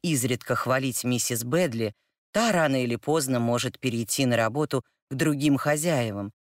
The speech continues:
кому-нибудь из наших гостей, например, которым так нравилось,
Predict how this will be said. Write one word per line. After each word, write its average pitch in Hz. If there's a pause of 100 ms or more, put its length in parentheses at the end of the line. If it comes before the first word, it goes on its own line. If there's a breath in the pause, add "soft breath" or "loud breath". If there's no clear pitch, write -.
(240)
кому-нибудь 143
из 135
наших 131
гостей, 123
например, 143 (380)
которым 139
так 123
нравилось, 135